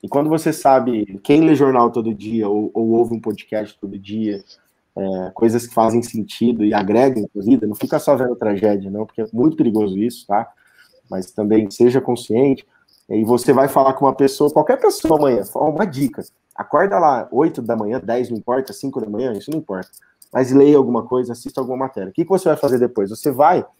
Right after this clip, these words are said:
conversar com uma pessoa, utiliza alguma frase ou algum conhecimento que você teve nessa leitura de manhã.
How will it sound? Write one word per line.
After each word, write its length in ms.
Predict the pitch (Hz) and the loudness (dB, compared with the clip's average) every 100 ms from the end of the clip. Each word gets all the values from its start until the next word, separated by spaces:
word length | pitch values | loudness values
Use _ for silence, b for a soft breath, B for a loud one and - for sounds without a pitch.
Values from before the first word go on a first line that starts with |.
| _ - | _ -6
conversar 300 | 233 - - | -6 -4 -4
com 80 | |
uma 140 | - 98 | -6 -6
pessoa, 480 | 101 - 156 - - _ _ - | -10 2 2 2 -8 _ _ -8
utiliza 440 | 135 170 160 202 | 0 4 6 6
alguma 300 | 208 196 175 | 4 4 2
frase 460 | - 131 147 151 135 | 2 4 4 2 2
ou 60 | 131 | 0
algum 180 | 131 | 0
conhecimento 420 | 139 135 - 135 131 | 0 -2 0 -6 -6
que 60 | |
você 200 | 131 127 | -8 -8
teve 260 | 131 120 117 | -2 -2 -2
nessa 320 | 117 - 113 - | -6 -6 -10 -8
leitura 380 | 117 120 - 110 | -4 -4 -4 -8
de 100 | 101 | -6
manhã. 240 | 107 92 | -6 -8